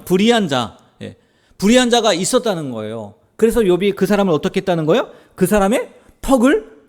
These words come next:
부쉈고, 불의한 자의 턱을 부쉈고, 그리고 그 이 사이에 물린 희생자들을 건져 주었다는 거예요. 지금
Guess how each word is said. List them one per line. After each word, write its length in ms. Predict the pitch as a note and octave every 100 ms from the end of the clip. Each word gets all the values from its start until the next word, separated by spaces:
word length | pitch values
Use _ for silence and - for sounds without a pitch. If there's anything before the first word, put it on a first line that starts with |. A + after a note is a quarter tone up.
| -
부쉈고, 680 | D#3+ F#3 - F3 A2 - -
불의한 280 | C#3 D#3+ D3+
자의 180 | C#3+ C3+
턱을 200 | F#3+ D#3
부쉈고, 520 | C3+ C3 G3+ A#3+ - - _
그리고 380 | E3+ F3+ B3 A#3+ - -
그 120 | G#3
이 140 | F#3+
사이에 420 | F3+ - G#3 G#3 G3+
물린 300 | D#3+ E3+ F#3+
희생자들을 680 | C4 C4+ C4+ A3 F3 F#3
건져 500 | G3 C#3+ E3 F3+ F#3
주었다는 580 | - - F#3 F#3 C3 A2
거예요. 320 | F#2+ F#2 G2 G2 _ _ _ _ _
지금 420 | E3+ G#3 B3 -